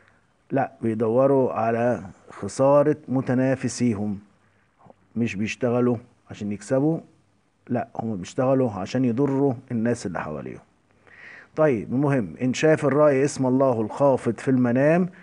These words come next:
فيعرف إن دي دلالة من الله سبحانه وتعالى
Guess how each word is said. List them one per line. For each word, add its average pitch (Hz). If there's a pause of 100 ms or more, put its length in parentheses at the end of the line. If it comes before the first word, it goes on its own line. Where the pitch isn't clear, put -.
(260)
فيعرف 123
إن 120
دي 120
دلالة 120 (320)
من 110
الله 117
سبحانه 110
وتعالى 127